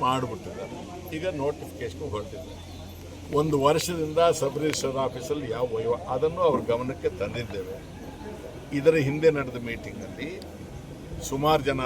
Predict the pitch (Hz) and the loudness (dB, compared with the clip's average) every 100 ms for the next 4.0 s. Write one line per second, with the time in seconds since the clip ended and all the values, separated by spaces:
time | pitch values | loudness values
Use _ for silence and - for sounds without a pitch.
0 | 113 120 131 127 104 98 90 117 170 - | 0 0 -2 -6 -6 -6 -6 -8 -8 -8
1 | - - - - - - - - - 180 | -10 -10 -10 -10 -12 -12 -12 -10 -6 -4
2 | 165 127 143 143 170 143 127 175 131 143 | -2 0 0 0 2 2 2 4 4 2
3 | 135 113 123 127 - 113 - 117 110 110 | -2 -2 -2 -4 -4 -6 -6 -6 -6 -6